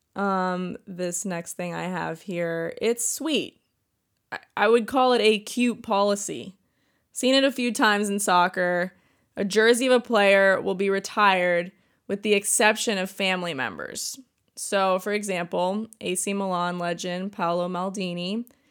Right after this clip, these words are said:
had his jersey retired, number three, with the caveat that his sons could wear the number if they were to play professionally for the club. No pressure, though. Now moving to a sport that I know nothing about,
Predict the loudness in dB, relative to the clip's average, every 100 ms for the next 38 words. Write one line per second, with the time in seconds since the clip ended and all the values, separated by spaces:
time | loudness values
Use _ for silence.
0 | _ _ _ _ 2 4 4 2 2 2
1 | 2 0 0 2 2 4 0 -2 -6 -8
2 | -2 -2 -2 -4 -4 -4 -8 _ _ _
3 | _ _ _ -4 -2 -2 -2 0 2 2
4 | 2 0 0 -2 -4 -4 -4 -2 -2 0
5 | 2 2 0 -2 -2 0 0 -2 -4 -4
6 | -2 -2 -2 -6 -8 -4 0 2 2 0
7 | -2 -2 -2 -4 -4 -4 -6 -6 -8 -10
8 | -8 -8 -8 -8 -12 _ _ _ 6 6
9 | 8 4 2 -2 -4 -6 -10 -14 _ _
10 | _ _ _ -6 -2 0 2 2 0 -2
11 | -2 -2 -2 -6 -4 -2 -2 -2 -4 -4
12 | -4 -4 -4 -4 -4 -4 -6 -8 -8 -6
13 | -6 -6 -8 -12